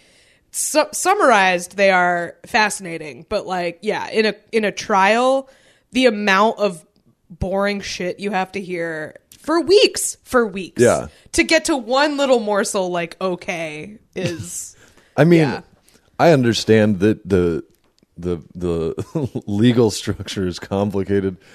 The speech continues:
Speaker 2: but for something like Theranos, it is almost, like, if I was on a jury, I would just be like, w-, I truly would be like, "Why am I here?" 'Cause it, I feel like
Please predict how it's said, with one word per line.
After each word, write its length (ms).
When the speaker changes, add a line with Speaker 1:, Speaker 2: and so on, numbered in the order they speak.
Speaker 2:
but 120
for 140
something 240
like 240
Theranos, 560
it 120
is 140
almost, 420
like, 140
if 120
I 140
was 180
on 80
a 80
jury, 420
I 120
would 180
just 180
be 100
like, 260
w-, 180
I 140
truly 340
would 80
be 40
like, 160
"Why 260
am 120
I 120
here?" 280
'Cause 160
it, 160
I 80
feel 160
like 160